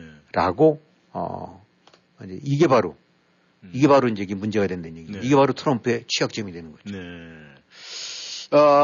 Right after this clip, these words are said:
Speaker 2: 아무튼 이 지금부터부터 한 육, 칠 년 전인가요? 미국에서 힐러리 클린턴이, 아, 미국 차기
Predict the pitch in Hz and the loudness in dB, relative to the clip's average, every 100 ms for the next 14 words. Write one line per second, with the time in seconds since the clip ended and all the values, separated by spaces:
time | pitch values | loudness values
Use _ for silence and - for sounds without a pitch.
0 | - 151 156 202 208 - 147 143 131 - | 4 2 4 2 2 0 2 4 4 4
1 | 151 147 156 156 180 185 135 131 - 156 | 0 2 0 2 0 0 -2 -4 2 4
2 | 147 143 123 117 110 123 160 151 113 123 | 4 4 2 4 4 4 2 -2 2 4
3 | 120 120 110 104 110 113 127 120 117 - | 6 4 4 4 4 2 2 2 2 0
4 | 123 113 107 117 110 160 175 - _ - | 0 2 0 0 0 0 -2 -6 _ 0
5 | 90 90 87 110 110 - 127 117 | 2 2 2 2 2 -2 -2 0